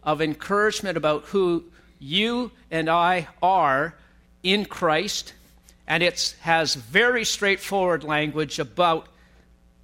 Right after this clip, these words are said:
how that should be reflected in how we live, in how we walk through this world. So, uh, I'm excited about it. And when I said that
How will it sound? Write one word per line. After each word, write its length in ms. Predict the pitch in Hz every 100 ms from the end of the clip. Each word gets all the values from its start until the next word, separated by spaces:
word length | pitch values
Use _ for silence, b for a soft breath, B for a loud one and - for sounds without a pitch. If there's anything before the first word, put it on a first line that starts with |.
| _
how 360 | - 190 220
that 400 | 170 143 180 190
should 340 | - - 185 151
be 140 | 165
reflected 720 | 156 147 - 180 160 - 165 151
in 180 | 147
how 500 | 131 - 165 165 160 - b b 135
we 220 | 156 151
live, 440 | 147 135 107 - - _
in 200 | 139 139
how 260 | 156 180
we 180 | 202 240
walk 440 | 170 165 165 160 -
through 240 | 190 170
this 260 | 156 139 160
world. 460 | 156 160 147 120
So, 380 | - 170 165 151 B B B
uh, 300 | 147 156 160 -
I'm 160 | 180 190
excited 480 | - 196 185 170
about 280 | 147 139 127
it. 100 | 92 - B B B B B
And 180 | 143 165
when 120 | 185
I 80 | 185
said 300 | - 240 196
that 180 | 170